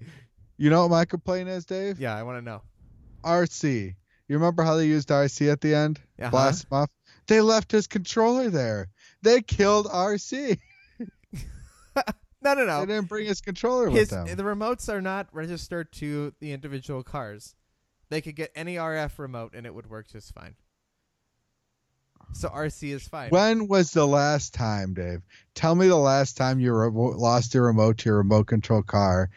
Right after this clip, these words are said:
Speaker 2: And bought
Speaker 1: Yeah.
Speaker 2: another one?
Speaker 1: Yeah.
Speaker 2: You're right. I nev-, I've only done that
Speaker 1: <laughs>
Speaker 2: when I was probably Andy's age in this movie.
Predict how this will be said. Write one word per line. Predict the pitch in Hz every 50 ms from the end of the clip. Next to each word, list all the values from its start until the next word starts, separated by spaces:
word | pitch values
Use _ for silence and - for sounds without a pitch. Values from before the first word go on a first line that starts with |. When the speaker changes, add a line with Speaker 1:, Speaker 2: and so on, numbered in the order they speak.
| - -
Speaker 2:
And | 170 160 135
bought | 151 156 156
Speaker 1:
Yeah. | 95 -
Speaker 2:
another | - 143 151 151
one? | 151 156 160 175 233 196 - _ _ _ _ _ -
Speaker 1:
Yeah. | 143 147 139 123 107 95 87 90 85
Speaker 2:
You're | 196 175 175 180
right. | 175 156 139 135 - _
I | - 156 156 147 151 147
nev-, | 165 156 151 151 - -
I've | 160 156
only | 165 151 151 151 147
done | 147 156 147 196 170
that | 151 139 139 139 - _ _ _ _ _ _ _ _
Speaker 1:
<laughs> | _ _ _ _ _ _ _ _ -
Speaker 2:
when | 180 180 175
I | 170 160
was | 156 160 - -
probably | - - 156 156 151 151 147 147 139
Andy's | 139 147 139 135 139 131 120 131
age | 120 110 101 101 104 - - -
in | - 120 110
this | 113 120 - -
movie. | 117 110 101 - -